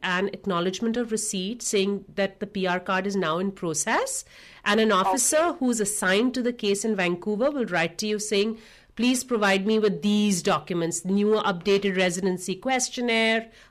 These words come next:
Speaker 1: updated documents, et cetera, et cetera."
Speaker 2: Okay.
Speaker 1: So they'll
Speaker 2: So
Speaker 1: send you an
Speaker 2: nothing showing
Speaker 1: email on that.
Speaker 2: online or
Speaker 1: Sorry?
Speaker 2: If nothing's showing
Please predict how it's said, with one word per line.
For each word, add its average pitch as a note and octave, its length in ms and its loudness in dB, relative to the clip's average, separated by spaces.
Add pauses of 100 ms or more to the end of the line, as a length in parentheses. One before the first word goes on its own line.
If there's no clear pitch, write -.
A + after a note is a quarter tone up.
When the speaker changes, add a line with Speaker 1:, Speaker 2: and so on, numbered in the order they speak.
(140)
Speaker 1:
updated F3+ 540 2
documents, A3+ 640 2
et - 100 -8
cetera, E3+ 380 -4
et - 100 -12
cetera." - 400 -12 (1120)
Speaker 2:
Okay. F#3+ 280 0 (120)
Speaker 1:
So A#3 160 4
they'll C#4 160 4
Speaker 2:
So D#4 80 4
Speaker 1:
send D4 160 6
you E4 80 4
an D#4 80 2
Speaker 2:
nothing C4 120 0
showing C4 200 6
Speaker 1:
email C4+ 240 6
on B3 140 4
that. F#3 100 4
Speaker 2:
online G3 240 -4
or F3+ 100 -2 (400)
Speaker 1:
Sorry? A3 260 2 (1120)
Speaker 2:
If A#3 80 -10 (140)
nothing's C4+ 420 -2
showing A#3+ 240 2